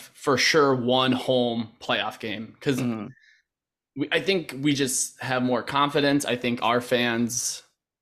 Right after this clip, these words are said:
Speaker 1: provide sort of that twelfth man, um, hype. So I, I think we could beat any of those four teams that I said at home, especially. Um,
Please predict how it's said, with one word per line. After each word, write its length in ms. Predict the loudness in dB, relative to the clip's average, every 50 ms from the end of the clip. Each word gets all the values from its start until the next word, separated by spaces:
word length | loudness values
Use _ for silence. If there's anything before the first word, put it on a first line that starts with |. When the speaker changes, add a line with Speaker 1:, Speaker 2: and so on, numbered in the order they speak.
| _ _ _
Speaker 1:
provide 440 | -2 -2 0 2 2 2 0 0 0
sort 140 | 0 0 0
of 80 | 0
that 160 | 0 -2 -4
twelfth 420 | -4 -2 0 0 2 0 -2 -2 -2
man, 580 | 0 0 2 0 0 0 -2 -2 -4 -6 -10 -14 _ _ _ _ _ _ _ _ _ -10
um, 800 | -8 -8 -6 -6 -8 -8 -10 -10 -12 -14 -14 -14 -16 -18 -20 -20 _ _ _
hype. 360 | _ -2 0 0 0 -2 -6 -14 -20 _ _ _ _ _ _ _ _ -18 -18 _ _ _
So 720 | -8 -4 0 2 4 4 4 4 4 2 0 -2 -6 -8 -14 _ _ _
I, 260 | -4 -4 -4 -4 -8 -10 -12 -16 _ _ _ _ _ _ _ -2
I 80 | 0 2
think 160 | 2 0 0
we 80 | -2
could 260 | -2 0 2 2 4 4
beat 200 | 4 2 4 2
any 180 | 0 2 2 0
of 80 | 0 0
those 180 | -2 -2 -2
four 200 | 0 0 0 0 0
teams 320 | -2 -2 -2 -2 0 0
that 80 | 0 0
I 80 | 0 -2
said 460 | -2 -2 -2 0 0 0 0 -2 -6 -6
at 180 | -4 -4 -4 -4
home, 280 | -4 -4 -2 -2 -2 -4
especially. 640 | -4 -4 -4 -4 -4 -2 0 0 0 2 0 -2 -4 -10 _ _ _ _ _ _ _ _ _ _ _ _ _ _ _ _ -14 -10 -6
Um, 720 | -4 -4 -4 -4 -4 -6 -8 -8 -10 -10 -12 -14 -16